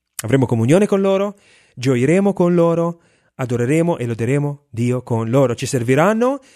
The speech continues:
nel mentre regneremo con Cristo su di loro. E faranno ciò che chiediamo mentre facciamo ciò che Cristo chiede. Notate bene, e tutto ciò sarà fatto in un'armonia perfetta, santa, gloriosa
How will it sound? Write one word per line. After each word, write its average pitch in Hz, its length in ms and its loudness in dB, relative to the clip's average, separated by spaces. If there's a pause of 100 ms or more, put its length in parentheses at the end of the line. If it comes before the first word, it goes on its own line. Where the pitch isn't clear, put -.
(200)
nel 127 100 -10
mentre 143 320 0
regneremo 214 440 0
con 208 160 -4
Cristo 135 420 -4
su 131 500 -2
di 117 360 -6 (160)
loro. 135 480 -2 (440)
E 135 40 -6
faranno 202 560 0
ciò 156 240 -2
che 135 280 -6
chiediamo 202 600 -2
mentre 143 300 -6
facciamo 175 440 -2
ciò 151 160 -2
che 139 140 -6
Cristo 131 340 -4
chiede. 156 380 0 (320)
Notate 165 240 -2
bene, 139 240 -4
e 127 100 -6
tutto 233 320 -2
ciò 165 240 0
sarà 143 220 -6
fatto 185 340 -2
in 165 60 -4
un'armonia 135 480 -2
perfetta, 196 520 -2
santa, 185 520 -2
gloriosa 143 680 0